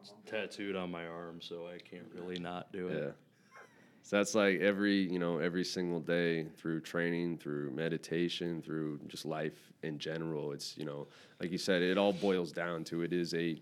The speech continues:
Speaker 2: a spiritual practice. And, you know, remembering moments like that to help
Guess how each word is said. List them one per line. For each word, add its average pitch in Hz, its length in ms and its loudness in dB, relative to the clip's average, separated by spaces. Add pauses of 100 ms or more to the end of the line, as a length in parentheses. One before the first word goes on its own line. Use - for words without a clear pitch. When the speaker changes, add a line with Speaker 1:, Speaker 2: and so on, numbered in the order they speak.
Speaker 2:
a 82 80 0
spiritual 80 800 -4 (480)
practice. - 720 -6
And, 78 140 -4
you 80 80 -4
know, 78 100 -4
remembering 85 760 -2
moments 80 600 -4 (420)
like 80 320 -4
that 82 480 0
to 82 120 -2
help 80 340 0